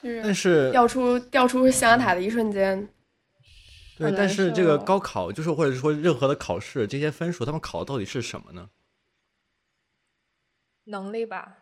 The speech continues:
Speaker 4: 就是
Speaker 2: 是什么能力啊？
Speaker 4: 适应规则能力，我觉得是本质上。
Speaker 3: 嗯。
Speaker 2: 就我其实我在初中的时候或者小学的时候去考语文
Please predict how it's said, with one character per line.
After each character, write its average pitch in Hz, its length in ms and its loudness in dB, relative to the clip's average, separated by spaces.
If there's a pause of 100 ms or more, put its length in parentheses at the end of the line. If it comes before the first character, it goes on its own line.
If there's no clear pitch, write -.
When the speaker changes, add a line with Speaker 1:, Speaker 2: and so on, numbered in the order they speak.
(180)
Speaker 4:
就 214 140 -14
是 208 300 -14 (320)
Speaker 2:
是 165 100 -10
什 - 160 -4
么 104 80 -2
能 101 200 -4
力 95 120 -6
啊？ 78 140 -12 (600)
Speaker 4:
适 - 280 -4
应 196 160 -6
规 185 180 -8
则 175 260 -10
能 - 220 -20
力， 190 80 -20
我 - 140 -20
觉 - 180 -20
得 196 100 -20
是 214 240 -20 (280)
本 170 180 -10
质 175 180 -16
上。 190 240 -20 (1000)
Speaker 3:
嗯。 190 1000 -12 (1900)
Speaker 2:
就 165 140 2
我 113 140 4
其 143 200 -2
实 113 480 2
我 107 120 0
在 127 160 4
初 131 200 -4
中 127 140 0
的 123 60 0
时 107 120 -2
候 92 360 -2
或 104 140 -2
者 107 60 0
小 85 180 -4
学 95 80 -8
的 92 140 -4
时 87 100 -6
候 82 140 -4
去 - 120 -12
考 95 280 -2
语 101 100 -2
文 76 340 -8